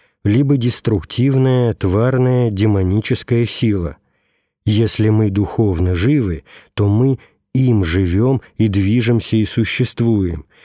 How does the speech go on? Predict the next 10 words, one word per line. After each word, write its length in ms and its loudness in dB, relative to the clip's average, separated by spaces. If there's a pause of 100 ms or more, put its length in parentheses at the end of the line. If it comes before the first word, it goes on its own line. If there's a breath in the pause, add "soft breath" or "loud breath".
(120 soft breath)
Деяния, 640 2
глава 380 0
семнадцатая, 840 0
стих 300 -2
двадцать 400 -2
восьмой. 540 -2 (640)
Если 480 0
же 460 0
не 280 2
им, 440 0